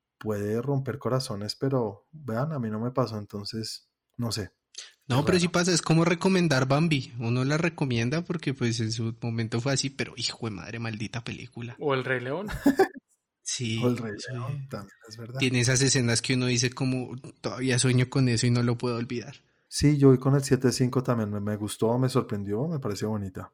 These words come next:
Speaker 1: Sigamos con, eh, la segunda sección, que no va a ser muy amplia, porque lo que dije, bueno, sí va a ser un poco, pero no va a ser en cuanto a noticias, porque no hubo muchas noticias, más allá de la noticia muy triste que nos enteramos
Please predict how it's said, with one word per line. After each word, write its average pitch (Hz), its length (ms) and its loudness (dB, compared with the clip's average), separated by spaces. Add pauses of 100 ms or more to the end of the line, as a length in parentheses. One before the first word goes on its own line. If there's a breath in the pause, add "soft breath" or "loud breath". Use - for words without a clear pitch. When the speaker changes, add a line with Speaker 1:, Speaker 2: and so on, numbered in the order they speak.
(160)
Speaker 1:
Sigamos 110 480 -4
con, 123 260 -2
eh, 120 320 0
la 113 140 -2
segunda 107 360 -2
sección, 127 400 0
que 131 120 0
no 113 160 0
va 123 100 2
a 123 40 -2
ser 131 260 4
muy 139 300 4
amplia, 139 360 2
porque 131 260 0
lo 101 120 0
que 104 100 -2
dije, 113 300 2 (440 loud breath)
bueno, 135 380 8 (220)
sí - 240 4
va 135 80 8
a 135 40 4
ser 143 140 4
un 143 120 2
poco, 143 340 6
pero 135 240 10
no 110 180 0
va 107 100 0
a 104 40 -2
ser 113 160 2
en 113 80 0
cuanto 123 320 2
a 117 40 4
noticias, 117 720 2
porque 117 320 -2
no 101 120 -4
hubo 107 180 -2
muchas 110 280 -4
noticias, 131 540 0 (600 loud breath)
más 135 280 4
allá 127 360 4 (140)
de 110 140 -2
la 101 140 -2
noticia 98 480 -6
muy 113 220 4
triste 110 360 2
que 113 100 0
nos 107 140 0
enteramos 101 800 -4